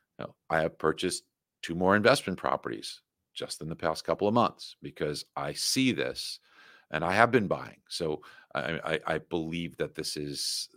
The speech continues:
uh, this is something that, you know, people should be looking at for themselves. And if you believe in it yourself, then it's very easy to convey that message to your customer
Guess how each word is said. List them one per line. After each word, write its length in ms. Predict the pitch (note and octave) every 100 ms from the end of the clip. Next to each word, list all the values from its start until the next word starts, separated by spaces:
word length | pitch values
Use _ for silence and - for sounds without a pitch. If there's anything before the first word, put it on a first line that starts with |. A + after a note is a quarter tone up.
| A#1
uh, 40 | -
this 200 | D2+ -
is 120 | C#2+
something 380 | - D2+ D2 D2+
that, 240 | D2 C#2+ - _ _ _ _
you 80 | -
know, 60 | B1+
people 460 | D2+ D2 D#2 C#2+ _ _ _ _ _ _ _ _ _ _ _ _ -
should 480 | - - A#2+ A2
be 160 | G2 F2+ - E2+
looking 420 | D#2 G2+ A2 A2
at 220 | A#2+ - _
for 100 | -
themselves. 680 | D#2 D#2 - F#2 B2 - - -
And 140 | F2
if 200 | F#2 -
you 120 | F2+
believe 400 | C#2 D#2 D#2+ G2+
in 60 | F#2+
it 120 | E2+
yourself, 680 | C#2+ C2+ - D3+ G2+ - - _ _ _ _
then 120 | - F#2
it's 100 | C#2+
very 260 | F2+ A#2+
easy 220 | G2 F2
to 80 | D2+
convey 300 | - D#2 D#2
that 160 | D2 C#2
message 360 | D2 - C2+
to 100 | -
your 100 | B1+
customer 500 | - D#2 - C2+ A#1+